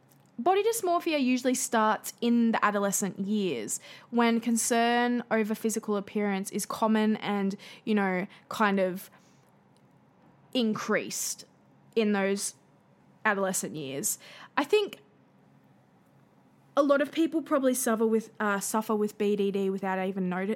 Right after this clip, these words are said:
uh, realizing it. I think I suffered with it, um, to an extent two years ago when I started losing my weight. I would jump on the scales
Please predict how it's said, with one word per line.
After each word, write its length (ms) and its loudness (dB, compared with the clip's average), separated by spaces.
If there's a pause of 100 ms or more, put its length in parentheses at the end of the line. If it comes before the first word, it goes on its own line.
uh, 340 -4
realizing 460 -2
it. 160 -2 (380)
I 80 0
think 260 0
I 180 4
suffered 420 -2
with 220 -2
it, 300 -2
um, 360 -2 (480)
to 140 2
an 100 4
extent 760 -2 (340)
two 160 0
years 340 2
ago 280 0
when 100 0
I 80 0
started 380 -2
losing 280 0
my 140 -2
weight. 560 -2 (380)
I 180 4
would 460 2 (100)
jump 400 -2
on 160 0
the 60 0
scales 680 -2